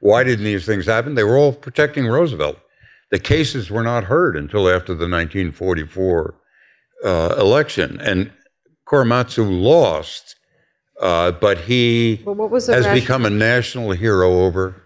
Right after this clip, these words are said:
Speaker 2: What, what was the, yeah, what did, what did the court say? Why didn't it say
Speaker 1: Court
Speaker 2: it was
Speaker 1: said the, the,
Speaker 2: unconstitutional?
Speaker 1: in time of war, uh, the, uh,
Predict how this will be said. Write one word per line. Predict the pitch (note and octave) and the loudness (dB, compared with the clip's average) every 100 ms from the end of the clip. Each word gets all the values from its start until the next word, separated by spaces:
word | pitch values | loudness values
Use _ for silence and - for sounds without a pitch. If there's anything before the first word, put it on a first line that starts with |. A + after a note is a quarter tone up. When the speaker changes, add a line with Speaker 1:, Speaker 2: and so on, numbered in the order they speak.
| _ | _
Speaker 2:
What, | G3 A#3 G#3+ | 0 0 2
what | B3 B3+ | 0 4
was | C#4+ A#3 | 2 2
the, | A#3+ G3+ - - - - _ _ | 2 2 0 -14 -18 -20 _ _
yeah, | G#3 A3+ | 0 2
what | G3 A#3 | 4 4
did, | C4+ B3+ G#3+ | 4 2 -2
what | A#3+ G#3+ | -2 -2
did | A#3+ | -4
the | A3 | -6
court | G3+ A3 G#3 - | -6 -2 -2 -2
say? | - A#3 G#3+ C3+ - | -8 -6 -6 -8 -6
Why | F3+ G#3 | -2 0
didn't | G#3+ G3+ | 0 -2
it | F#3+ | 0
say | F3+ | 0
Speaker 1:
Court | F#3 | 2
Speaker 2:
it | |
was | C#3 | 0
Speaker 1:
said | G2+ F#2+ | 0 -6
the, | - - A#2 | -10 -6 0
the, | A#2 | 2
Speaker 2:
unconstitutional? | A#2 G3 G#3 - - A#2+ | 2 0 -2 -2 0 -2
Speaker 1:
in | A#2+ | 0
time | B2+ C3+ | 0 0
of | A2+ | -2
war, | G#2 A2 A#2 G#2 G2 F#2+ G2 G2+ _ - - - _ _ _ _ _ _ _ _ - | -6 -4 0 0 0 -2 -8 -20 _ -16 -14 -16 _ _ _ _ _ _ _ _ -4
uh, | F#2 F#2 F#2+ F2+ F2 F2+ F#2 - _ G#2 | 0 2 2 4 4 2 -2 -12 _ -8
the, | G#2 F#2+ F2 F2 F2+ F#2+ - - | -2 0 0 -2 -6 -10 -12 -4
uh, | F#2+ E2+ F2 | -2 -2 -2